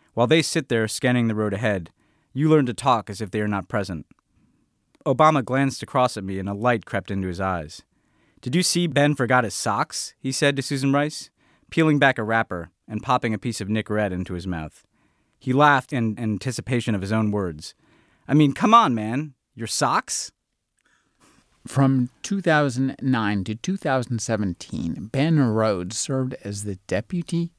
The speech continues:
Speaker 2: National Security Advisor to President Barack Obama, overseeing the administration's national security communications, speechwriting, public diplomacy,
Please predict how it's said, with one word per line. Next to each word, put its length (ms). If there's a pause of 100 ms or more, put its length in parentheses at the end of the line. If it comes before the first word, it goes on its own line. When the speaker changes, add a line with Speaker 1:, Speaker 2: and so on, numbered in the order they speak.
Speaker 2:
National 460
Security 560
Advisor 400
to 220 (120)
President 560
Barack 480
Obama, 460
overseeing 600
the 120
administration's 800
national 460
security 480
communications, 960 (100)
speechwriting, 840
public 320
diplomacy, 840